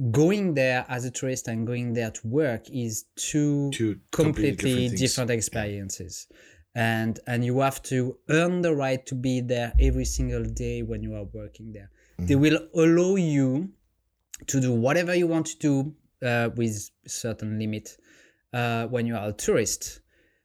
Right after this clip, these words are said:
Speaker 1: But when you are living there, you must live the way they live their life, because now
Speaker 2: Right.
Speaker 1: you're part of the country and you have to
Speaker 2: Mm-hmm.
Speaker 1: adapt and not impose the way you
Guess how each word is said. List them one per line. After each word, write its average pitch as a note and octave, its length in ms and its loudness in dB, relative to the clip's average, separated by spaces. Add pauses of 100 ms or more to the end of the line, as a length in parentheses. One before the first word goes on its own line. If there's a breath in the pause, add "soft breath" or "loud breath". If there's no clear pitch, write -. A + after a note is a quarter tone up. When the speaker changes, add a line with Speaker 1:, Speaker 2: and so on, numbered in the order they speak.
(240)
Speaker 1:
But A#2+ 460 0
when B2+ 240 2
you A#2 100 0
are G#2+ 160 0
living D#3+ 440 2
there, G#2+ 420 -4 (180)
you A2+ 360 -2
must A#2+ 480 -4
live A#2+ 340 -4
the A2 100 -6
way G#2+ 540 -6 (120)
they C3 640 0
live A2 360 -4
their G#2+ 140 -4
life, C3+ 380 -4
because G#2 720 -10
now A2+ 240 -2
Speaker 2:
Right. A2+ 100 -2
Speaker 1:
you're A2+ 140 -2 (120)
part D#3+ 260 0
of A#2+ 120 -4
the A#2+ 80 -4
country A2+ 540 -6
and A2 180 -4
you A2 80 -4
have A2 200 -8
to - 120 -8
Speaker 2:
Mm-hmm. G#2 180 2
Speaker 1:
adapt D3+ 520 0 (380 soft breath)
and C3+ 180 0
not C#3+ 260 0
impose C#3 640 0
the B2 100 -6
way A2+ 200 -2
you A2 200 -2